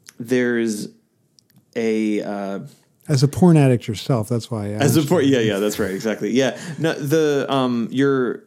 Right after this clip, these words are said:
Speaker 1: your friend Connor, I think that, like, I, I don't know that, um, that Mari's idea, sp-, like, I, I think that they're, they're speaking two different
Speaker 2: Yeah.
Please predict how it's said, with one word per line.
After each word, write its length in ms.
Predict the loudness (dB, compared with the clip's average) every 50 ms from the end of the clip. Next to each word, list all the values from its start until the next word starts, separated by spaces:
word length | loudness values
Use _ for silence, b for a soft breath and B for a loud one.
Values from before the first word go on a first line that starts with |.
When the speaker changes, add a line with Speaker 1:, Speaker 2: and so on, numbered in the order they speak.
| _ _
Speaker 1:
your 160 | -4 -2 -2
friend 640 | -2 -2 -2 -2 -2 -2 -2 -2 -4 -6 -8 -10 -14
Connor, 380 | -8 -6 -4 -2 -2 -2 -2 -2
I 80 | -2 -2
think 220 | -2 -2 -4 -4 -2
that, 180 | -2 -2 -2
like, 580 | -2 -4 -4 -4 -6 -12 -18 -20 -20 -20 -20 -20 _ _ _ _ -20 _ _ _
I, 120 | -10 -10 -6 -4
I 80 | -2 0
don't 240 | 0 0 0 0
know 200 | 0 0 0 0
that, 300 | 0 0 0 0 0 -2 -2
um, 380 | -2 -2 -2 -2 -2 -4 -6 -6
that 180 | -6 -6 -4 -4
Mari's 720 | -4 -4 -2 -2 0 0 0 0 0 0 0 -2 -6 -10 -14 _ _ _ _ _ _ _ _ _ -6
idea, 960 | -4 -4 -2 -4 -4 -6 -6 -4 -2 0 0 0 0 0 0 -2 -2 -4 -6 -10 -14 _ _ _ _ _ _ _ _ _ -16
sp-, 480 | -12 -12 -12 -12 -14 _ _ _ -20 -10 -6
like, 200 | -4 -4 -2 -2
I, 160 | -2 -2 -2 -2
I 180 | -2 0 0 0
think 220 | 0 -2 -4 -2
that 140 | -2 -2 -2
they're, 180 | 0 -2 -2 -2
they're 220 | -4 -4 -4 -4
speaking 420 | -6 -4 -4 -4 -2 -2 -4 -4 -4
two 180 | -4 -4 -4
different 600 | -4 -2 -4 -4 -4 -4 -4 -4 -4 -4 -6 -10 -12 _ -6
Speaker 2:
Yeah. 440 | -4 -2 -2 -2 -2 -4 -6 -8